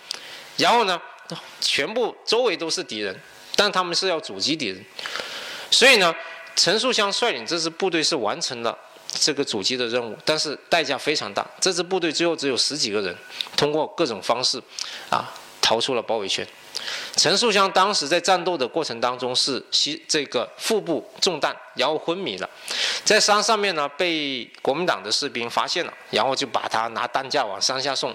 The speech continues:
啊，就抓到了共产党的一个高官。那陈树湘当时是做了一个非常惊人的一个事情，他在担架上被惊醒，啊，被震醒。震醒之后呢，发现被俘虏了，然后他就扒开伤口，把自己的肠子扯出来，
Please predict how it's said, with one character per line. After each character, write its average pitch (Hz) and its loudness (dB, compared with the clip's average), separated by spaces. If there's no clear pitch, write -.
啊， - 0
就 123 4
抓 139 6
到 151 2
了 117 -2
共 143 -4
产 135 -4
党 95 -4
的 104 -2
一 - 0
个 117 0
高 127 4
官。 123 -2
那 139 8
陈 156 4
树 214 4
湘 190 6
当 175 6
时 151 0
是 147 -2
做 170 4
了 135 0
一 127 -4
个 131 0
非 160 0
常 113 -4
惊 135 0
人 110 0
的 107 -2
一 101 2
个 107 0
事 113 0
情， - 0
他 139 8
在 190 6
担 175 4
架 185 4
上 170 0
被 143 -2
惊 147 2
醒， 123 2
啊， 135 6
被 180 2
震 247 4
醒。 - 2
震 262 8
醒 127 2
之 156 2
后 175 2
呢， 143 0
发 156 0
现 165 -4
被 160 0
俘 120 -6
虏 117 0
了， - -4
然 131 6
后 151 4
他 135 -2
就 135 -6
扒 135 0
开 147 -2
伤 127 -2
口， - -6
把 98 2
自 151 2
己 135 2
的 104 -4
肠 117 0
子 117 -4
扯 98 -2
出 104 0
来， 87 -4